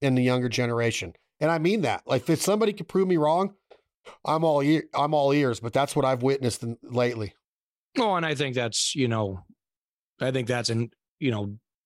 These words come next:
Speaker 2: pretty easy observation. I don't think you'll get a lot of argument on that, right? Of course, there's,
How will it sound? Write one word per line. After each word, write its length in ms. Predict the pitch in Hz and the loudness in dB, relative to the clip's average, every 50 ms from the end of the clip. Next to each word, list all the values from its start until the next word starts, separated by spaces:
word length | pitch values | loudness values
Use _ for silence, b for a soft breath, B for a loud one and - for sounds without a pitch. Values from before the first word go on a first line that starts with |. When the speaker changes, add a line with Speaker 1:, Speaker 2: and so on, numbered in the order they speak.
| _ - | _ -6
Speaker 2:
pretty 200 | 143 139 123 117 | -4 -2 -2 0
easy 380 | 113 120 123 120 110 117 117 113 | 0 0 0 0 0 0 0 0
observation. 680 | 113 117 101 110 110 110 104 110 113 120 117 - 110 | -2 -4 -4 -2 -2 -2 0 0 0 0 0 0 -2
I 20 | 110 | -2
don't 160 | 120 110 - | -2 -2 -4
think 160 | 120 107 110 | -4 -2 -2
you'll 80 | 117 107 | -2 0
get 120 | 117 113 | 0 0
a 40 | 113 | 0
lot 180 | 113 113 117 | 0 0 0
of 60 | 117 117 | 0 0
argument 380 | 123 131 123 120 110 107 104 | 0 0 0 2 2 2 2
on 140 | 104 104 107 | 2 2 2
that, 200 | 107 107 110 113 | 2 2 2 0
right? 180 | 117 113 117 - | 0 0 -2 -2
Of 80 | 127 | -4
course, 220 | - 156 143 123 - | -2 -2 -2 0 0
there's, 320 | 147 127 120 110 - | 0 0 0 0 0